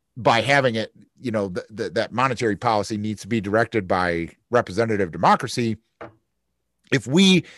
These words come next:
turn that ability over to a private bank that isn't part of the government, the Federal Reserve is not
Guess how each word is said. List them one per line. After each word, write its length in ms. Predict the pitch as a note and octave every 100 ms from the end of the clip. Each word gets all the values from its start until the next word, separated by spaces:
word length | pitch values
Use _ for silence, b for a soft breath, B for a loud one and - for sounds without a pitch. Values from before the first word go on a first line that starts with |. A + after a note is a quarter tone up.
| B -
turn 360 | - F#3 F#3
that 280 | C#3+ C#3+ C3
ability 500 | A2+ D#3 D#3 A2+ G#2 -
over 500 | C#3+ E3+ A#2+ G2+ G2 b b -
to 360 | - C3+ A#2 A2
a 100 | G#2+
private 580 | - D3+ D3+ B2+ A#2 - _ _ _ - -
bank 400 | E3+ D#3 G#2 G2+ _
that 200 | G#2+ G2
isn't 300 | A#2+ D3 C#3
part 200 | F#2+ C3+
of 20 | G2+
the 60 |
government, 480 | F2 D#3 A#2+ F#2 G#2+
the 80 | A#2
Federal 260 | D#3+ E3+ B2+
Reserve 360 | G2 C3+ B2
is 120 | F#2+
not 240 | F#2+ C3